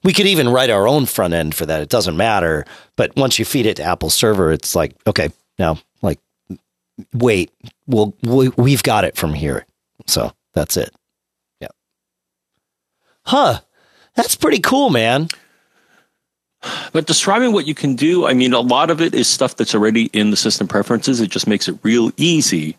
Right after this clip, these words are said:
Speaker 2: especially if
Speaker 1: Yeah, of course.
Speaker 2: you know, so you would probably guess everybody in the household is gonna connect to the same, uh, you know, Wi-Fi server and have the same password. Well, you can distribute a, you know, little configuration that sets that up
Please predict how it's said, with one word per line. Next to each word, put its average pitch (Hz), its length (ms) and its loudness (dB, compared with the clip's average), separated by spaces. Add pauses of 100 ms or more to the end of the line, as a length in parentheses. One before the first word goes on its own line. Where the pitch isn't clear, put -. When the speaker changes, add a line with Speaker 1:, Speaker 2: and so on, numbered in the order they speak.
Speaker 2:
especially - 420 0
if 180 40 2
Speaker 1:
Yeah, 135 180 2
of 98 120 -6
course. 123 520 -4
Speaker 2:
you 123 120 0
know, 92 160 2 (640)
so 117 360 2 (140)
you 143 100 2
would 143 100 2
probably 139 240 2
guess 127 200 0
everybody 113 260 2
in 101 60 2
the 98 80 0
household 95 380 0
is 85 100 -6
gonna 87 160 -2
connect 85 300 -6
to 87 60 -6
the 80 100 -4
same, 80 320 -4
uh, - 240 -12 (640)
you 104 100 -2
know, 80 60 -6
Wi-Fi 104 400 0
server 87 400 0
and 90 100 0
have 78 140 -6
the 82 60 -4
same 120 200 0
password. 90 480 -2
Well, 92 140 0
you 101 80 0
can 120 140 0
distribute 87 440 0
a, 85 160 -2 (300)
you 95 100 0
know, 76 240 -4 (100)
little 87 220 2
configuration 87 720 -2
that 101 180 0
sets - 320 -4
that 101 160 -2
up 160 300 -2